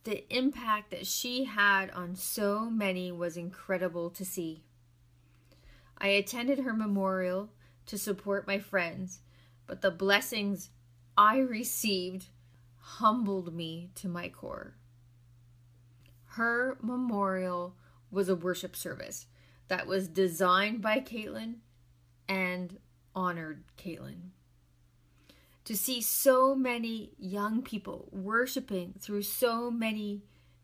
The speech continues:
creative forms was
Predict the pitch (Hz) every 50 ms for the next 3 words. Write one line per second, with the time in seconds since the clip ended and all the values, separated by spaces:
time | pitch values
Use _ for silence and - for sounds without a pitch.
0 | _ _ _ _ _ _ _ _ _ - - - 220 214 214 208 214 214 233 233
1 | 226 214 202 - - _ - _ - - - - - 208 196 190 170 160 160 160
2 | 160 160 160 - - - - 180 190 196 190 180 175 175 175 -